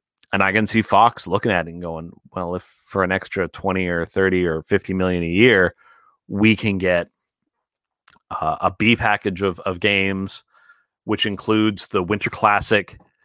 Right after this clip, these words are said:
uh, which includes some playoffs, and which includes the Stanley Cup every other year." I mean, I guess I can, I can under-, I, my guess is that E S P, uh, N-,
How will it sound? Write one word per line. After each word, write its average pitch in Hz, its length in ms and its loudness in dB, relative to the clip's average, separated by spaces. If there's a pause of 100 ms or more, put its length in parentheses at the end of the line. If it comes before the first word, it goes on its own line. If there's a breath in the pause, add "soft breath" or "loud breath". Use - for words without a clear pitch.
(680)
uh, 87 360 -2
which 98 180 -6
includes 107 340 0
some 98 120 -6
playoffs, 104 600 4
and 107 120 0
which 101 140 -2
includes 107 540 -2
the 107 140 -6
Stanley 110 560 0
Cup - 300 0
every 95 360 0
other 98 220 0
year." 85 640 -4 (1900)
I 101 200 2
mean, 104 160 0
I 98 80 0
guess 95 160 -6
I 107 80 2
can, 110 160 -2
I 113 120 2
can 127 120 0
under-, 120 160 2
I, 113 220 4
my 113 200 2
guess 120 340 2
is 107 160 0
that 101 140 4
E 104 120 2
S - 120 -2
P, 95 120 -20
uh, 98 340 -6
N-, 110 200 -6